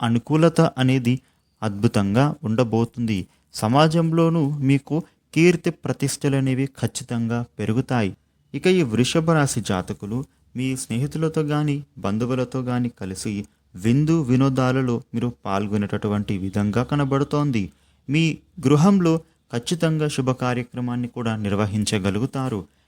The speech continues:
ఈ రాశి వ్యక్తులు మీరు చేసేటటువంటి కార్యాల వలన చక్కగా అందరి యొక్క ప్రశంసలు అనేవి మీరు అందుకుంటారు.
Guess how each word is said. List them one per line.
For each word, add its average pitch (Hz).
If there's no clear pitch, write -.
ఈ 117
రాశి 98
వ్యక్తులు 120
మీరు 151
చేసేటటువంటి 165
కార్యాల 107
వలన 139
చక్కగా 147
అందరి 147
యొక్క 139
ప్రశంసలు 131
అనేవి 113
మీరు 160
అందుకుంటారు. 123